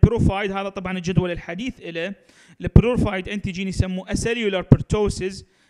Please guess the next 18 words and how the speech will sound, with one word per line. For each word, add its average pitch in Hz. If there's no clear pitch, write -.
اللي 202
هو 208
قاموا 190
يستخلصوه 196
بشكل 180
أكثر 185
منقة. 202
قبل 196
كان 180
هول 202
سيل 190
بروتوسيس، 175
اللي 175
هول 233
سيل 233
بروتوسيس 208
هذا 190
القديم 202